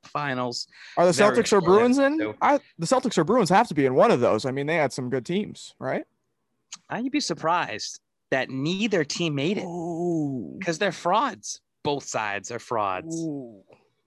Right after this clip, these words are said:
Speaker 2: I thought the
Speaker 1: We
Speaker 2: Bruins were pretty good. I know they, they don't get a lot of love on the show, but
Speaker 1: They're only gonna get talked about today just because we haven't talked about them.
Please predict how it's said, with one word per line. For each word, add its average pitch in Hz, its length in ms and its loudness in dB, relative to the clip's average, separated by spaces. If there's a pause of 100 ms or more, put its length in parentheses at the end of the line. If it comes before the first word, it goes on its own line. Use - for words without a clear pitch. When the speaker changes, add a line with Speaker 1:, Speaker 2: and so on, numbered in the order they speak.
(460)
Speaker 2:
I - 60 -2
thought 151 160 4
the 208 60 0
Speaker 1:
We 156 60 -2
Speaker 2:
Bruins 214 260 6
were 196 80 4
pretty 208 240 2
good. 180 340 4 (220)
I 156 80 -4
know 180 360 4 (260)
they, 156 100 0 (280)
they 175 80 4
don't 185 140 4
get 196 80 6
a 156 60 6
lot 156 240 6
of 175 80 6
love 135 180 4
on 127 140 -2
the 131 80 -4
show, 131 320 0
but 120 260 -4 (420)
Speaker 1:
They're 156 140 2
only 220 140 4
gonna 208 100 2
get 131 160 -4
talked 120 300 -6
about 139 180 -2
today 147 220 -4
just 127 240 -6
because 123 260 -10
we 113 80 -8
haven't 110 380 -8
talked 104 280 -10
about 107 320 -6
them. 104 280 -10